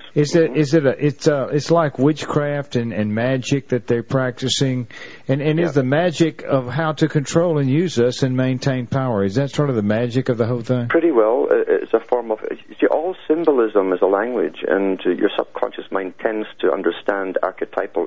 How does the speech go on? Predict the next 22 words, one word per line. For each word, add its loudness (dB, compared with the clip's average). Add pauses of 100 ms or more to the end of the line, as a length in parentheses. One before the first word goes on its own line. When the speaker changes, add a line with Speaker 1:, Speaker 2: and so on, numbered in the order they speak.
Speaker 1:
images, -4 (640)
as, 0 (300)
uh, 2 (100)
Carl -2
Jung -8
talks -6
about. 0 (640)
So 4
when 2
you 2 (100)
string -2
them -2
together, 0 (280)
it 2
actually -2
has -4
effect, -4
uh, 0
if -6
they're 2
in 0
your 2